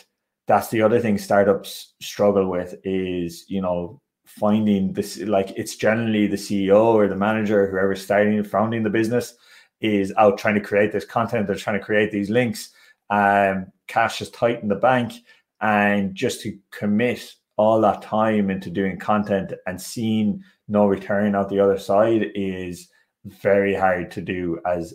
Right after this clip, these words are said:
as a business owner. You know, you need to be thinking about the, the sale that's gonna keep the doors open next month and the month after, rather than the sales that's gonna keep the, the business open in, in two to three years. So it's, it's very hard to do that as, as a business owner.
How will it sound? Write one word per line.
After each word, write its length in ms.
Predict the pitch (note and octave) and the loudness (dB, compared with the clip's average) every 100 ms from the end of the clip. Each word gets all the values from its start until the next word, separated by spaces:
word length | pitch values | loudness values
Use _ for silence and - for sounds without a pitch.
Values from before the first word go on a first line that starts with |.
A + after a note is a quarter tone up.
| - | -4
as 160 | F#2 F2+ | -2 -2
a 40 | |
business 380 | E2 F#2+ F#2 F2 | -4 -6 -6 -4
owner. 240 | F2+ F2 | -4 -4
You 140 | E2 E2+ | -4 -4
know, 100 | F2 | -4
you 140 | F2+ | -2
need 120 | G2+ | -2
to 60 | F2 | -2
be 100 | F#2+ | -2
thinking 260 | G2+ F#2 | -2 -4
about 260 | F2+ F2+ F2 | -2 0 0
the, 200 | F2+ F2 - | -6 -8 -10
the 60 | |
sale 340 | - G2 F#2+ F#2 | -8 -4 -2 -2
that's 140 | E2+ | -4
gonna 160 | - E2+ | -8 -8
keep 200 | G2+ - | -8 -10
the 60 | |
doors 340 | E2+ F2+ F2+ F2 | -6 -4 -2 -2
open 440 | F2+ F2 E2+ E2 _ _ - _ | -2 -2 -6 -10 _ _ -20 _
next 340 | G#2 F#2 - | -4 -4 -6
month 240 | G2+ F2+ E2 | -6 -6 -6
and 140 | F2 | -8
the 40 | F2 | -6
month 220 | F#2 F2 | -6 0
after, 420 | F2+ F#2+ - F2+ | 2 2 0 -2
rather 320 | F2+ F#2 F#2 | 0 0 0
than 460 | F#2 F2+ F2+ F2 E2 _ _ _ | 0 0 0 -2 -8 _ _ _
the 80 | G#2 | -14
sales 400 | - G2+ F#2+ E2+ | -2 2 2 2
that's 280 | F#2+ E2 - | -2 -4 -2
gonna 260 | G2 F#2+ | 0 0
keep 240 | F#2+ F#2 - | -4 -8 -4
the, 360 | F#2 F2 E2+ - _ _ | 0 2 0 -4 _ _
the 80 | - | -6
business 360 | F2 G#2 F#2 F#2 | 0 0 0 2
open 340 | F#2+ F#2+ F2+ | 2 2 -4
in, 260 | F2+ F2 F2 | -4 -6 -8
in 240 | G2 F#2 F2 | -8 -8 -8
two 220 | - F#2+ | -6 -4
to 120 | F2 | -6
three 280 | - G2+ F#2 | -6 -4 0
years. 320 | F#2+ G2+ E2+ | 4 4 2
So 140 | F2 F2+ | -4 -4
it's, 140 | - G2 | -6 -8
it's 180 | - - | -8 -4
very 260 | - A#2 A#2+ | 2 4 6
hard 200 | A#2+ A#2 | 4 2
to 80 | |
do 160 | F#2+ A2+ | 2 4
that 180 | G#2+ F#2 | 6 4
as, 160 | E2+ E2+ | 2 -2
as 140 | F2+ F2+ | -4 -4
a 40 | |
business 340 | E2+ F#2+ F#2+ F#2+ | -2 -2 -2 0
owner. 340 | F2+ E2+ D#2 | -2 -2 -8